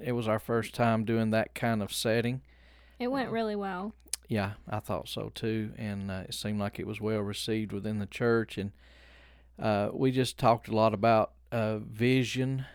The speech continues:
Speaker 1: uh, of, you know, where God was leading, uh, you as an individual,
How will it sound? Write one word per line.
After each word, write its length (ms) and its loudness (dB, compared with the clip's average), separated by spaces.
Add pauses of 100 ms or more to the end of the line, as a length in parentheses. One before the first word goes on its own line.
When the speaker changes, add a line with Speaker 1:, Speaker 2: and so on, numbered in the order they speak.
(160)
Speaker 1:
uh, 40 -4
of, 640 -2
you 100 -2
know, 120 2
where 200 2
God 340 4
was 240 -2
leading, 520 0 (160)
uh, 180 -2 (380)
you 340 2
as 160 2
an 100 0
individual, 720 0